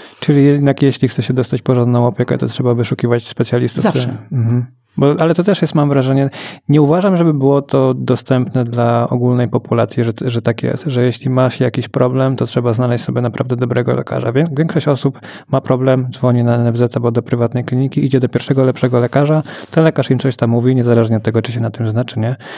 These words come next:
Speaker 1: i wychodzą z jakimś wypisem, albo że wszystko jest okej, albo że trzeba to diagnozować dalej.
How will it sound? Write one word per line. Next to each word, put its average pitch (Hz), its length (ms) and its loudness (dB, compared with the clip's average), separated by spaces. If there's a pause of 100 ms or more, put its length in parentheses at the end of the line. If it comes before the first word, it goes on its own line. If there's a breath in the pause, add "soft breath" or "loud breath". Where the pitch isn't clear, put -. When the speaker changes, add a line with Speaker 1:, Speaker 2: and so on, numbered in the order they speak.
(180 loud breath)
Speaker 1:
i 135 80 0
wychodzą 123 460 0
z - 140 -6
jakimś 120 300 2
wypisem, 127 440 -2
albo 120 260 0
że 113 100 2
wszystko - 260 -4
jest - 120 -4
okej, 123 220 -2
albo 127 180 0
że 120 100 0
trzeba 123 260 0
to 123 120 -2
diagnozować 131 480 0
dalej. 139 320 -2